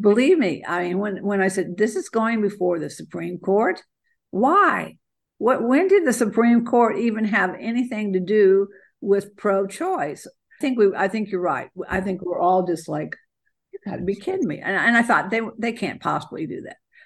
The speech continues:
They cannot possibly overturn Roe versus Wade." And I really, I really believe that they,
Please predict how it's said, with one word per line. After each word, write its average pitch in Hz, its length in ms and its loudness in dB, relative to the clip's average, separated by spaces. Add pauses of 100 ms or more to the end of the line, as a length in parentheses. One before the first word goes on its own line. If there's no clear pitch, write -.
(120)
They 170 140 0
cannot 180 500 -2 (180)
possibly 208 540 0
overturn 175 760 -4
Roe 165 260 -2
versus 160 440 -6
Wade." - 220 -6 (240)
And 190 160 2
I 180 60 4
really, 196 540 6
I 156 120 -8
really 196 400 2
believe 175 560 0
that 151 160 -10
they, 151 160 -6